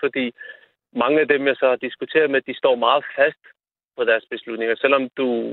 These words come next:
modargumenterer med, med fakta, altså ikke bare, "Jamen, det synes jeg, og min far er stærkere end din far," eller et eller andet, ikke? Men sådan en faktuel diskussion, der, øh,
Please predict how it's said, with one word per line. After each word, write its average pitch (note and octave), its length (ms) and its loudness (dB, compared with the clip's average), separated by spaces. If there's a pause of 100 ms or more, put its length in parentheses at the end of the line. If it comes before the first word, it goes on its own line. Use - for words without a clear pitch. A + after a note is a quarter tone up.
(200)
modargumenterer B2+ 800 2
med, A#2+ 120 2 (560)
med A#2 80 2 (120)
fakta, C3 340 0 (120)
altså A#2+ 220 -2
ikke A#2+ 220 -4
bare, A2+ 200 4
"Jamen, A2+ 240 2
det B2+ 140 2
synes B2+ 300 -6
jeg, A2 100 2 (440)
og A#2+ 120 -10
min A#2 160 0
far A#2+ 160 4
er - 100 -8
stærkere A#2 320 2
end A2+ 120 -6
din A2+ 140 -12
far," A2+ 220 4
eller A2+ 140 0
et A2+ 140 -2
eller A2+ 100 2
andet, A#2+ 180 -2
ikke? - 180 -8
Men A#2+ 120 -6
sådan B2+ 180 0
en - 120 -6
faktuel D#3 460 0
diskussion, B2 420 -6 (920)
der, A#2+ 160 4 (420)
øh, A#2+ 280 2